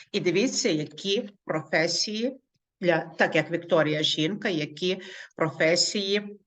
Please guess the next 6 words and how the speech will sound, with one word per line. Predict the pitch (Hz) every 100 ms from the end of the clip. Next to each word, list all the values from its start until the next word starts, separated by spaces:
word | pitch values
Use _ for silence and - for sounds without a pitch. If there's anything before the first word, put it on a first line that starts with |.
| -
для | 165 170
неї | 156 160 165 190 202 202 - _ _ _ _
підійшли | 208 160 180 - 175 147 117
би. | 107 - _ _ - - - - -
Всі | - - - 277
професії, | 349 330 320 320 190 196 - 226 214 220 277